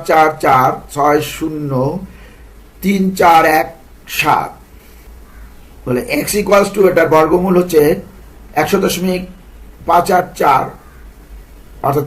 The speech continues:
তিন দশমিকের স্থান পর্যন্ত, দশমিকের পরে তিন ঘর নিলাম, এত মিটার, এটা প্রস্থ।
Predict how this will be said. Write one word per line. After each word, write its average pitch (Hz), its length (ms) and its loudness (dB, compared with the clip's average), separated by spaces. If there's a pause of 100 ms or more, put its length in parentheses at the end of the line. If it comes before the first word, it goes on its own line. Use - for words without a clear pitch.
তিন 202 100 -2 (100)
দশমিকের 160 420 -2
স্থান 139 220 -6
পর্যন্ত, 123 320 -8
দশমিকের 156 400 -6
পরে 185 120 0 (460)
তিন 180 200 4
ঘর 143 200 2
নিলাম, 98 220 -10 (840)
এত 139 80 -2 (120)
মিটার, 151 300 -6 (380)
এটা 143 200 -4
প্রস্থ। 208 280 2